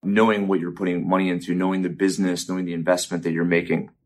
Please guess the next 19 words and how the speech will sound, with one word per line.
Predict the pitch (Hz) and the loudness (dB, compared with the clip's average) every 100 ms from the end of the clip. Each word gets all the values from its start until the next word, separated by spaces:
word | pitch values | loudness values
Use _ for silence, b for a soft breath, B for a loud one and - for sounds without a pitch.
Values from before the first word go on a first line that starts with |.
| _ _ | _ _
So | - 123 | -2 0
that's | 120 | 0
the | |
first | - 110 - | 0 0 2
thing. | 101 95 95 92 92 | 0 0 -2 -6 -4
The, | 92 95 | 0 0
the | 90 120 | 2 4
other | 156 156 | 4 4
is | 110 95 - | 2 -2 -8
successful | - - - 135 131 120 | -8 -6 2 2 2 -2
business | 95 110 104 92 - - | -2 -2 -2 -4 -6 -2
is | 92 92 87 - | 2 2 0 -2
eighty | 107 120 | 0 2
percent | 120 104 107 95 | 0 -2 -2 -4
psychology | - 90 - 92 90 90 | -4 -4 2 2 2 -2
and | 87 85 | -6 -4
twenty | 90 87 | -2 -2
percent | 87 82 82 80 | -2 -2 -2 0
mechanics. | 80 - 85 - - - | -2 -2 -2 -2 -2 -8